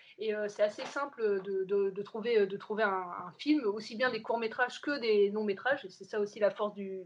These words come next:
du site internet. Et, euh, sur chaque, euh, fiche, il y a marqué si le film est aussi, euh, visible sur la plateforme ou pas, parce que voilà, tous les, toutes les fiches de films, euh, tous les films ne sont pas disponibles sur, euh, sur ce site-là,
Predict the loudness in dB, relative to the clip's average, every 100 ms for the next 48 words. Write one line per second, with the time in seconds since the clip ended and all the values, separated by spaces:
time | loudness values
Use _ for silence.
0 | _ -10 -10 -4 -4 -2 0 0 0 _
1 | -20 -20 _ _ _ -2 6 8 6 4
2 | -4 2 0 2 0 0 0 -4 -6 -6
3 | -2 0 0 -4 -8 -8 -10 -12 -10 -4
4 | 0 0 -2 -6 -6 -6 -8 -2 0 0
5 | -2 -2 -2 0 2 2 2 -4 2 2
6 | 0 -12 0 0 0 -8 -10 -10 -2 -2
7 | -2 -10 -4 -2 -2 -6 -10 -10 -10 -10
8 | -10 -6 -8 -6 -8 -2 -2 -4 _ _
9 | _ _ _ -8 -6 -6 -6 -6 -4 0
10 | 0 0 -6 -6 0 0 0 -2 0 -2
11 | -4 -6 -6 -6 -6 0